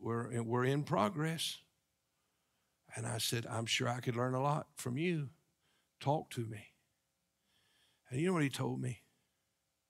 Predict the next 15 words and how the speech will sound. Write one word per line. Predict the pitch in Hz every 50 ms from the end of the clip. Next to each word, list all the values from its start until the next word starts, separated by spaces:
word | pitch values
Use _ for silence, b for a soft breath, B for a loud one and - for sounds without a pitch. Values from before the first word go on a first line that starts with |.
| _ _ _ _ _ _ _ _ _ _ _
This | - 147 -
is | -
what | 127 127 120
he | 123
told | 113 - - - -
me. | - _ - _ _ _ _ _ _ _ _ _ _ _ _ _ _ _ _ _ _ _ _ _ _ _ _ _ _ _ _
He | - 151 139
said, | 127 - - 143 135 127 - -
"I | 120 127
knew | 135 139 151 160
the | 143 131
devil | 131 120 139 139 135 127 120
would | 117 120 113
fight | - - 135 131 123 127 127
us, | 127 - - -